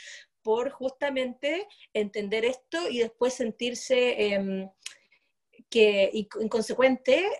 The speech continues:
en, en su quehacer y mucha gente que abandona lo que hace y cambia de rubro, etcétera. Entonces, eso es lo que ya está ocurriendo y que en el fondo, en el periodo en el que estamos, esto se empieza a acelerar. ¿Por qué? Porque estamos en un momento de crisis mundial.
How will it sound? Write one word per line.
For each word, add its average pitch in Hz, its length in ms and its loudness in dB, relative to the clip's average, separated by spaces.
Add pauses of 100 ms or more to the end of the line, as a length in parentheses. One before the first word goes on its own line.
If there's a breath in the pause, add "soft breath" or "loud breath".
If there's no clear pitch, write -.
(100)
en, 214 280 0
en 214 260 -2
su 214 180 -6
quehacer 214 480 4
y 311 140 0
mucha 220 380 -4
gente 214 260 -2
que 202 100 0
abandona 220 640 4
lo 269 180 4
que 254 140 -2
hace 262 320 -2
y 247 120 -6
cambia 214 360 -2
de 214 80 0
rubro, 233 560 -2
etcétera. 170 540 -6
Entonces, 208 380 -8 (320 loud breath)
eso 294 220 -2
es 339 120 -2
lo 339 40 -2
que 294 140 -4
ya 269 120 4
está 311 220 -2
ocurriendo 302 540 -2
y 240 120 -2
que - 100 -2
en 220 80 0
el 214 100 -2
fondo, 277 400 -2 (380 loud breath)
en 220 100 4
el 202 80 -2
periodo 240 280 6
en 277 60 10
el 277 120 2
que 269 80 0
estamos, 285 420 0
esto 254 240 2
se 240 260 0
empieza 247 520 -2
a 208 340 2
acelerar. 196 640 0
¿Por 190 180 -6
qué? 254 140 -4
Porque 262 220 -6
estamos 254 260 -2
en 247 80 -2
un 247 60 -2
momento 240 420 -2
de 226 120 2
crisis 233 320 -6
mundial. 196 580 2